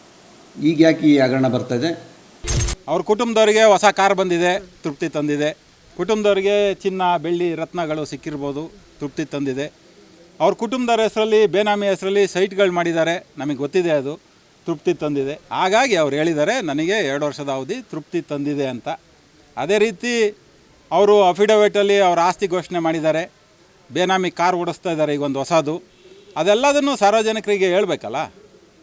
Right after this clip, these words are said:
Speaker 2: ಎಲ್ಲಿಂದ ಬಂತು ಕಾರು, ಯಾವ ವ್ಯಾಪಾರದಲ್ಲಿ ಬಂತು ಅಂತ.
Speaker 1: ಹಾಗಾದರೆ ಯಾರು ಕಾರ್ ತಗೊಂಡ್ಬಾರ್ದಾ? ನಾನು ನಮ್ಮ ಪಾರ್ಟಿ ಒಳಗಡೆ ಇರ್ಬೇಕಾದ್ರೆ, ಬಿ ಜೆ ಪಿ ಒಳಗಡೆ ಇರಬೇಕಾದ್ರೆ ನಾನೇ ಫಸ್ಟ್ ಕಾರ್ ತಗೊಂಡಿದ್ದು. ಯಾರ ಹತ್ರ ಕಾರ್ ಇತ್ತು ಅವಾಗ?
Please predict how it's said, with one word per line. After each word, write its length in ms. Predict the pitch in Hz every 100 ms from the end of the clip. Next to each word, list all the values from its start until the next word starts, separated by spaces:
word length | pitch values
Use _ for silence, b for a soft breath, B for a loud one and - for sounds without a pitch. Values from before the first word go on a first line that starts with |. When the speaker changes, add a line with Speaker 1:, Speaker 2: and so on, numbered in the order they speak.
| _ _ _ -
Speaker 2:
ಎಲ್ಲಿಂದ 260 | 165 202 185
ಬಂತು 360 | 156 151 156
ಕಾರು, 340 | 135 143 147 143
ಯಾವ 240 | 135 147
ವ್ಯಾಪಾರದಲ್ಲಿ 500 | 139 135 143 131 127
ಬಂತು 260 | 123 120 113
ಅಂತ. 140 | 107
Speaker 1:
ಹಾಗಾದರೆ 640 | 117 131 170 190 180 208 208 196 185 147 - - - - - -
ಯಾರು 220 | 151 180 -
ಕಾರ್ 160 | 156 170
ತಗೊಂಡ್ಬಾರ್ದಾ? 720 | 156 113 95 156 196 120 - - - - - - -
ನಾನು 300 | 127 180 170 170 202 196 - - - - - - - - -
ನಮ್ಮ 540 | 139 175 175 170 175
ಪಾರ್ಟಿ 460 | 151 - 143 151 165
ಒಳಗಡೆ 360 | 160 143 143
ಇರ್ಬೇಕಾದ್ರೆ, 440 | 135 110 113 90 87
ಬಿ 200 | 117 147
ಜೆ 120 | 156
ಪಿ 120 | 156
ಒಳಗಡೆ 400 | 143 131 131 120
ಇರಬೇಕಾದ್ರೆ 880 | 131 143 147 123 113 113 160 170 - B B B - - -
ನಾನೇ 460 | 104 123 151 151 151
ಫಸ್ಟ್ 280 | 143 139
ಕಾರ್ 180 | 143 139
ತಗೊಂಡಿದ್ದು. 560 | 135 127 120 113 113 - - - - - - - -
ಯಾರ 180 | 123 156
ಹತ್ರ 200 | 160 147
ಕಾರ್ 200 | 143 139
ಇತ್ತು 180 | 131
ಅವಾಗ? 200 | 147 147